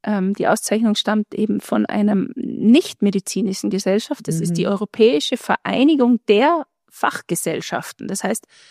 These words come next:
Speaker 1: das geht weit über Medizin hinaus.
Speaker 2: Mhm.
Speaker 1: Ähm, und dass man da dann so eine Ehrung kriegt, ist natürlich schön. Es ist jetzt nicht so, dass es deswegen für mich ein spezieller Antrieb ist, deswegen, deswegen weiterzumachen. Ähm,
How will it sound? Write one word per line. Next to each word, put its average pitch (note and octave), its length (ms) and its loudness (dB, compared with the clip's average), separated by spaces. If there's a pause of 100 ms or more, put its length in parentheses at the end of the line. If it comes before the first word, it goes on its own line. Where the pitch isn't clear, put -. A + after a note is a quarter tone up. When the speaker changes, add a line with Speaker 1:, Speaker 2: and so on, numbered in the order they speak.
(140)
Speaker 1:
das - 140 -8
geht G3+ 200 -6
weit G#3 220 2
über G#3+ 120 0
Medizin G#3 500 -2
hinaus. G#3 580 -4
Speaker 2:
Mhm. F3+ 520 -14 (160)
Speaker 1:
Ähm, A3 580 2 (680)
und A#3 320 0
dass A3 160 0
man A3+ 100 4
da G#3+ 140 4
dann A#3 140 4
so A#3 60 0
eine G#3 200 4
Ehrung A3 240 4
kriegt, A3+ 200 -2
ist G#3 120 -4
natürlich F#3 240 -6
schön. F3+ 340 -6
Es G3 140 -4
ist G#3 160 -4
jetzt G3+ 320 -2 (480)
nicht G#3+ 320 0
so, G#3+ 120 4
dass G#3 240 2
es G3 140 -4
deswegen G#3 320 -4
für G3 120 -6
mich G3+ 120 -2
ein G3+ 60 -2
spezieller - 440 -4
Antrieb A#3 380 2
ist, A3 160 0
deswegen, F#3 400 -6
deswegen A#3+ 440 0
weiterzumachen. A#3+ 880 -2 (800)
Ähm, A3 540 2